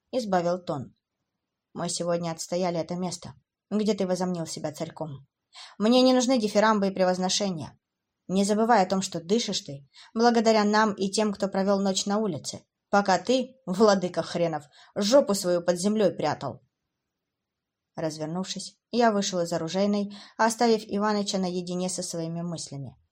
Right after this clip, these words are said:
Пусть постоит, подумает. Может, что путное придет в голову.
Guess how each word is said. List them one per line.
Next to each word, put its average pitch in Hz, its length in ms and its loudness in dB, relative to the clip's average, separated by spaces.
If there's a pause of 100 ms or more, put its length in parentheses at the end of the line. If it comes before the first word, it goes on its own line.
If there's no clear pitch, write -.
(640)
Пусть - 240 -10
постоит, 180 460 -6
подумает. 160 540 -8 (420)
Может, 220 320 2
что - 220 -4
путное 208 400 -4
придет 160 340 -8
в 165 80 -16
голову. 147 420 -10